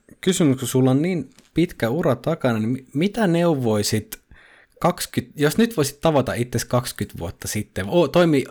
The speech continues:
oman itsesi ohjaajana, niin miten ohjaisit itseäsi? Voi liittyä niinku yleisesti meditaatioharjoitteluun, mutta myös ohjaamiseen, että mitä,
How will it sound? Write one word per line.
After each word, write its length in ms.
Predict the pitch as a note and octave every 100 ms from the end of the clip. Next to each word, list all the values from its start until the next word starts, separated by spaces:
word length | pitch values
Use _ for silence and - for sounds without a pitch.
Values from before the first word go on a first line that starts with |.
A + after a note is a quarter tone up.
| -
oman 280 | E3 E3+ C#3
itsesi 380 | C#3+ - B2+ A#2+
ohjaajana, 680 | C3+ C3+ A#2 F#2+ E2 E2 F#2+
niin 160 | G#2+
miten 380 | B2 D#3 D#3 A#2
ohjaisit 680 | C3 C#3 C3 G#2 F#2+ - G2
itseäsi? 580 | B2+ B2+ B2+ F#2 F#2 G#2 - - -
Voi 180 | C#3 F3
liittyä 360 | C#3 B2+ A#2+ A2
niinku 180 | B2+
yleisesti 600 | G2 F3+ F3+ B2+ B2+ -
meditaatioharjoitteluun, 1120 | A#2 B2+ B2 A#2 A2 G2+ G#2+ A2 A2 - G#2+ A#2
mutta 180 | A#2 C3
myös 280 | D3+ C#3
ohjaamiseen, 1000 | - D#3+ D3+ A2 G2 F2+ G2+ - A#2+ E2 E2+
että 220 | - G2+
mitä, 340 | A#2 A#2 F#2+